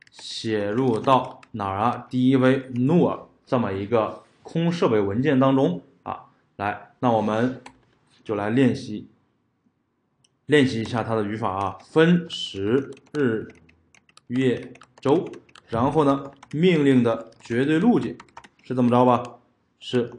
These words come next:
分时、日、月、周啊。来，那我们呢，把它这个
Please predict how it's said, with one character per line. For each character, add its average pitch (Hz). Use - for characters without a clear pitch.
分 135
时、 -
日、 143
月、 120
周 165
啊。 104
来， 104
那 127
我 120
们 117
呢， 135
把 104
它 120
这 123
个 107